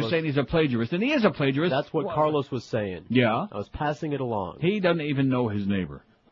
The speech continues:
Speaker 2: Wayne Knight, actor Newman on Seinfeld. Do you know who that is?
Speaker 1: Yeah, he's
Speaker 2: Is
Speaker 1: just
Speaker 2: he
Speaker 1: a
Speaker 2: ugly?
Speaker 1: fat guy. No, he's just fat.
Speaker 2: Martin Landau. Geddy Lee, rock star from Rush. They're
Speaker 1: Big,
Speaker 2: Canadian,
Speaker 1: big
Speaker 2: eh?
Speaker 1: nose, ugly.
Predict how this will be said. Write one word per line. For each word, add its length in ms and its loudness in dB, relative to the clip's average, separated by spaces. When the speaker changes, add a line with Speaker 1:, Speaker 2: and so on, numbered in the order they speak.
Speaker 2:
Wayne 340 4
Knight, 300 2
actor 340 0
Newman 260 2
on 140 2
Seinfeld. 400 0
Do 60 2
you 60 4
know 100 4
who 100 2
that 140 0
is? 180 -4
Speaker 1:
Yeah, 200 -2
he's 100 -2
Speaker 2:
Is 60 0
Speaker 1:
just 60 2
Speaker 2:
he 60 6
Speaker 1:
a 60 4
Speaker 2:
ugly? 200 4
Speaker 1:
fat 80 -2
guy. 260 -6
No, 200 -4
he's 100 -6
just 220 -16
fat. 200 -8
Speaker 2:
Martin 260 2
Landau. 280 2
Geddy 340 4
Lee, 380 0
rock 220 0
star 200 0
from 200 2
Rush. 260 0
They're 120 -2
Speaker 1:
Big, 100 2
Speaker 2:
Canadian, 360 0
Speaker 1:
big 120 2
Speaker 2:
eh? 20 0
Speaker 1:
nose, 240 -4
ugly. 320 -8